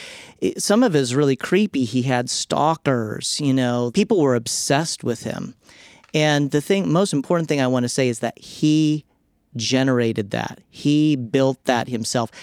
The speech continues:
He mythologized himself. He thought about that going in. So he would have cryptic references in his liner notes. He would have sort of a numerology type bit that he would do and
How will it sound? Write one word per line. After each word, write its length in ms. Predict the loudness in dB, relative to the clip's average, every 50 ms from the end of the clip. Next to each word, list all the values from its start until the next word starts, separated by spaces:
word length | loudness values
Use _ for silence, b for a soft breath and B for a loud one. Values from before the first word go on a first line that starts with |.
| B B B
He 220 | 0 2 2 4
mythologized 1080 | 4 4 2 0 -2 0 0 2 2 4 2 2 0 0 0 0 2 2 0 -2 -4 -6
himself. 720 | -4 -4 -4 -4 -4 -4 -4 -4 -4 -6 -12 -16 -20 -20 -20 _ _ _ b b b b b b b b b b b b b b b _
He 280 | 0 2 2 2 2
thought 340 | 0 0 0 2 2 4 2
about 480 | 2 0 2 0 2 2 0 -2 _ _
that 320 | -2 -2 -2 -2 -4 0
going 380 | 2 2 2 2 2 2 2 2
in. 480 | 0 0 -2 -4 -6 -10 -14 -14 -12
So 420 | -10 -4 0 0 2 2 0 0 -4 B B B B B B
he 320 | _ 2 2 4 4 4
would 180 | 4 2 2 2
have 560 | 2 2 2 2 2 2 0 -2 -6 -16 -20 _
cryptic 480 | -12 -8 0 0 0 0 2 -2 -2 0 0 0
references 880 | 2 2 2 2 2 0 0 0 0 0 0 2 2 2 0 0 -2
in 80 | -2 0
his 180 | 0 -2 -2
liner 380 | -2 -2 0 0 0 0 0 0
notes. 400 | 0 -2 -2 -4 -6 -6 -6 -4
He 100 | -2 0
would 120 | 0 2
have 160 | 0 0 0 -2
sort 180 | -2 -2 -2
of 100 | 0 0
a 60 | 0
numerology 1080 | 2 2 2 2 2 2 2 2 2 2 2 0 0 2 0 0 0 0 -2 -2 -2 -2 -4
type 400 | -4 -2 -2 -2 -2 -4 -8 -14 -14 -12 -12 -2 0
bit 300 | 0 0 0 -2 -6 _
that 140 | -8 -8 -6
he 180 | -4 -2 -2
would 260 | 0 2 0 -2 0 0
do 440 | 0 0 2 2 2 2 0 -2 B B B B B B B B
and 260 | 0 2 2 0 -2